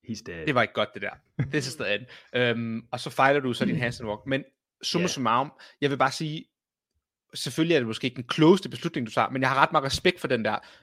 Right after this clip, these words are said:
Speaker 2: "Nu sender jeg den for at se, om jeg kan komme på podiet, death or glory." Er det så ikke gik,
Speaker 1: Mm.
Speaker 2: som du ville, og du måske kunne have spillet den sikkert og fået en overall, nu siger jeg noget,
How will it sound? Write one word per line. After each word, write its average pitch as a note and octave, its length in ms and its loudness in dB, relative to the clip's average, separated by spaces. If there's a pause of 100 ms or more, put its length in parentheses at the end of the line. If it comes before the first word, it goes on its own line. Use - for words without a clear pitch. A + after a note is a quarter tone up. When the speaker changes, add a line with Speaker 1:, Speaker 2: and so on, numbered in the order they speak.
Speaker 2:
"Nu E3 80 0
sender D#3+ 320 2
jeg C3 100 6
den A2+ 100 -8
for B2+ 140 2
at A2+ 60 2
se, D#3 220 -6
om A#2+ 80 -4
jeg G#2+ 80 -2
kan - 100 -14
komme G#2 140 -8
på A2 120 -18
podiet, C3 380 -6
death C#3+ 180 2
or C3 60 0
glory." A2+ 300 0 (440)
Er C3 60 0
det C3 100 -4
så E3 80 4
ikke E3 120 -2
gik, F#3 120 -2
Speaker 1:
Mm. G#3 60 -6
Speaker 2:
som D#3 180 -4
du E3+ 80 -6
ville, D3 300 -4 (140)
og A#2+ 100 -2
du B2 40 -4
måske B2 300 2
kunne C3 120 -2
have A2 60 0
spillet C3 280 -2
den A#2+ 80 -8
sikkert C3 460 0
og A#2 140 -2
fået A#2 280 0
en A2+ 80 -4
overall, A#2 480 0 (300)
nu B2 60 -2
siger A#2+ 200 0
jeg G#2 40 -2
noget, G2+ 180 -6